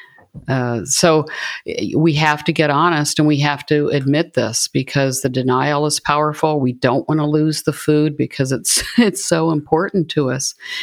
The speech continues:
you know, when we're in it, when we're addicted to it. So um,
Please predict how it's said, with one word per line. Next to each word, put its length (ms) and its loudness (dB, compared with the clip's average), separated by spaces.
you 100 4
know, 100 2
when 160 2
we're 160 0
in 140 2
it, 240 -4
when 160 0
we're 160 0
addicted 480 -4
to 220 -4
it. 180 -8
So 380 -4
um, 420 -2